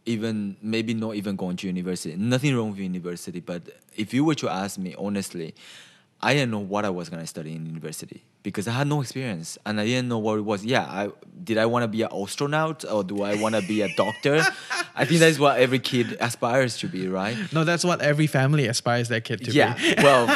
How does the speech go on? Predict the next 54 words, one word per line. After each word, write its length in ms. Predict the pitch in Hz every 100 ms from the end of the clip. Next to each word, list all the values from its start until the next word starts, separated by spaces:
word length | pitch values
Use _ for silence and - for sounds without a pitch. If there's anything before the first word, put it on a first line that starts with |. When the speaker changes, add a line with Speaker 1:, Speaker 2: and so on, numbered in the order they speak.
| -
Speaker 1:
depending. 480 | 196 175 165 139 127
If, 320 | 139 147 147
if 100 | 147
you 100 | 147 -
came 200 | 170 156
from 300 | 151 139 120
Taiwan 520 | 143 127 123 120 120
or, 260 | 110 107 110
or 120 | 117
maybe 220 | 120 127
certain 300 | 123 123 120
cultures, 400 | 110 117 113 101
like, 260 | 107 104 95
your 280 | 101 113 98
parents 500 | 135 123 113 101 104
would 220 | 104 101
want 360 | 101 101 101 104
you 140 | 104
to 100 | 95
be 120 | 104
a 60 | 101
lawyer, 460 | 104 104 104 101 98
a 60 |
doctor 300 | 95 95 -
or 60 | 98
something 220 | 120 117
like 80 | 123
Speaker 2:
Yeah, 120 | 131
Speaker 1:
that. 60 | 120
Speaker 2:
yeah. 220 | 117 117 110 - -
Speaker 1:
But, 280 | 151 151 - - -
uh, 80 | 135
my 120 | 170
parents 300 | - 175 156
were 80 | 113
entrepreneurs. 580 | 92 87 78 67 - -
Speaker 2:
Mm. 300 | 139 131 120 117 _
Speaker 1:
But 100 | 127
what 200 | 123 135
did 100 | 143 139
they 100 | 131
want 300 | 110 117 127
me 120 | 131
to 120 | 113
become? 480 | 110 95 101 127 147 - _
A 60 | 117
doctor 280 | 104 - - - _ 143
Speaker 2:
Mm. 120 | 143
Speaker 1:
or 140 | 120
a 40 | 110
lawyer. 420 | 98 85 64 - - - - - - - - 131 139
Speaker 2:
Ah, 580 | 160 247 185 180 175 -
Speaker 1:
<laughs> 20 |
Speaker 2:
okay, 140 | 277